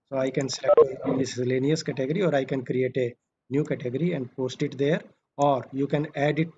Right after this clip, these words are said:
to an existing course. So I don't have any existing course, but in that case it will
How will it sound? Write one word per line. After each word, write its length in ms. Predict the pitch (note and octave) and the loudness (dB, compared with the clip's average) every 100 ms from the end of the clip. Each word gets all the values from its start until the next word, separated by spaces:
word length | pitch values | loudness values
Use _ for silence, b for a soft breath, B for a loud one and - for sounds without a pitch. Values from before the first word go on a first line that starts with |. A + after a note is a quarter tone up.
| - | -2
to 100 | C3+ | 0
an 100 | C3 | 0
existing 480 | A#2 B2 - C3+ | -2 -4 -2 -4
course. 420 | B2+ A2 G2 - - _ _ _ _ - | -6 -12 -18 -20 -20 _ _ _ _ -6
So 380 | B2+ C3 E3 - _ | -2 -2 -4 -10 _
I 120 | C#3 | -6
don't 220 | B2+ C3+ C3 | -2 -2 0
have 120 | C3 | 0
any 140 | C3 | 0
existing 440 | B2 A2+ A#2+ D3 C3+ | -2 -4 -4 -2 0
course, 320 | D#3+ A3 - _ _ _ A#2+ | 0 -2 -6 _ _ _ -6
but 240 | B2+ - | -6 -4
in 100 | D3+ C3 | -2 2
that 200 | C#3+ - | 2 2
case 300 | C#3 C#3 - | 2 2 -2
it 160 | - | -2
will 160 | B2+ | -2